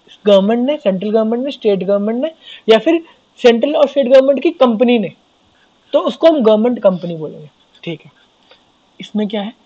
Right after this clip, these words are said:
अ, किसी government company का और any other company owned or controlled directly or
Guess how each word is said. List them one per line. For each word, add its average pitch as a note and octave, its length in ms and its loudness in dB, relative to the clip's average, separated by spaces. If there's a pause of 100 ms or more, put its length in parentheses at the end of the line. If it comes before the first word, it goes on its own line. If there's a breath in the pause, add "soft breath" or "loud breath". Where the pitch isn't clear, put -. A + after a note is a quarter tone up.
(500 loud breath)
अ, F#3+ 140 2
किसी G3+ 280 -8
government F#3+ 420 -4
company G3+ 420 -6
का C#4 160 -8 (440 soft breath)
और A#3 220 2 (380 soft breath)
any G#3+ 220 -4 (180)
other G3 160 -8
company F#3+ 420 -8 (280)
owned G3+ 240 -4
or G#3+ 120 -6 (100)
controlled F#3+ 400 -8
directly F3+ 280 -8
or G3 120 -8